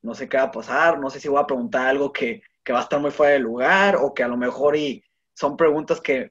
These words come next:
podía decir de otra manera, este, así que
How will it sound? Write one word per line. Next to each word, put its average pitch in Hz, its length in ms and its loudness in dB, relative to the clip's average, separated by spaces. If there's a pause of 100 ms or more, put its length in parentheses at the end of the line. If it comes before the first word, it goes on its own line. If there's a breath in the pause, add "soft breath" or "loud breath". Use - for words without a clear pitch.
podía 135 760 0
decir 131 400 -8
de 147 140 2
otra 135 240 -2
manera, 196 720 -2
este, 117 720 -8 (380)
así 123 260 -10
que 156 360 2